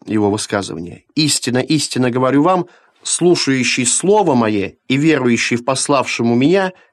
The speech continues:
имеет жизнь вечную и на суд не приходит, но перешёл от смерти в жизнь».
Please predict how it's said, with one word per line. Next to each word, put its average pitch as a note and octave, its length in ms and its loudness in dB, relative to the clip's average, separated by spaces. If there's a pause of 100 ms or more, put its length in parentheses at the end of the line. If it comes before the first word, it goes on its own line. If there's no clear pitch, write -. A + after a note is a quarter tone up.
(160)
имеет D3+ 360 2
жизнь B2 400 0
вечную A#2 680 -2 (180)
и B2+ 80 0
на D#3 160 2
суд D#3 320 -2
не C3+ 60 2
приходит, D3 640 2 (280)
но B2 100 0
перешёл C#3+ 480 2
от C3+ 100 -4
смерти B2+ 360 -2
в C3 60 -8
жизнь». G2 300 -12